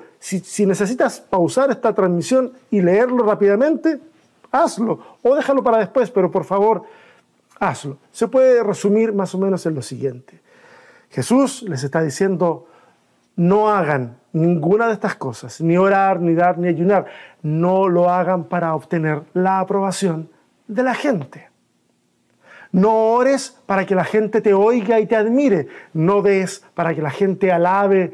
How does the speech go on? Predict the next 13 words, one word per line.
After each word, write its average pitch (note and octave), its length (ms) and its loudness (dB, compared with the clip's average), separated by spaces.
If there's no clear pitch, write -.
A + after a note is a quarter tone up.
tu G3+ 120 0
generosidad. F3 720 -2
No F3 160 2
ayunes F#3+ 640 0
para D#3 180 -6
que D3+ 100 -10
las C3+ 100 -6
personas F3 420 -4
al D3+ 140 -2
verte G3+ 340 0
con D#3 160 0
la D3 140 -4
cara F3+ 340 0